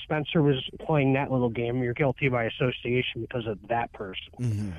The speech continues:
Speaker 1: not because of any action I ever did,
Speaker 2: Right.
Speaker 1: per se. So yeah, I, I think I handled myself as best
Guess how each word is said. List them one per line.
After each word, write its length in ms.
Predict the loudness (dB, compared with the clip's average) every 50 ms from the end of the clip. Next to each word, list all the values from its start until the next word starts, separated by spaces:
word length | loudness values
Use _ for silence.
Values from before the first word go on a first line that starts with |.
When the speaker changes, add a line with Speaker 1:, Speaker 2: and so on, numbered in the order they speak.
| -12 -10 -2 0
Speaker 1:
not 140 | 2 2
because 240 | 2 4 4 4 4
of 140 | 4 2 2 2
any 240 | 2 2 4 4 4
action 460 | 2 0 -2 -4 -6 -8 -8 -8 -10 -6 -2
I 180 | 0 0 2
ever 180 | 2 0 -2 -6
did, 260 | -14 -14 -18 -18 -18 -20 -20 -18 -10
Speaker 2:
Right. 420 | -6 -4 -2 -2 -2 -4 -8 -12 -14 -20 -20 -20 -4
Speaker 1:
per 140 | -2 -2 -2 -2 -2 -2
se. 200 | -2 -2 -2 -2 -4 -14 -20 -20 -20 -20 -20 -20 -20 -20 -6 0
So 240 | 2 4 4 4 2 2
yeah, 260 | 2 2 2 2 0 -8 -12 -20 -6 0
I, 300 | 2 2 2 2 0 -2 -6 -10 -20 -20 -20 -20 -20 -20 -6 -2
I 100 | -2 2
think 160 | 4 4 4 4
I 40 | 4
handled 360 | 4 4 4 6 4 4 4
myself 380 | 4 2 2 0 0 0 0 -2 -4
as 80 | -8 -4 -2
best 180 | -2 -2 -2